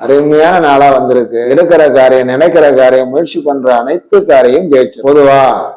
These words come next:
இந்த வாரத்துல கும்பராசியில பிறந்த அனைத்து சகோதர சகோதரிகளுக்கும் வாழ்க்கையில மிக முக்கிய திருப்பத்தை, வளர்ச்சியை, முன்னேற்றத்தை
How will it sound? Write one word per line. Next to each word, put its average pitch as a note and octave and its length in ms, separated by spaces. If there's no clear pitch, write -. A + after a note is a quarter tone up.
இந்த C#3+ 220
வாரத்துல C3+ 520
கும்பராசியில D#3+ 600
பிறந்த C3+ 260
அனைத்து F3 420
சகோதர C#3+ 500
சகோதரிகளுக்கும் B2 880
வாழ்க்கையில D3+ 640
மிக D#3 220
முக்கிய G3 340
திருப்பத்தை, D#3 500
வளர்ச்சியை, D3 540
முன்னேற்றத்தை D3 600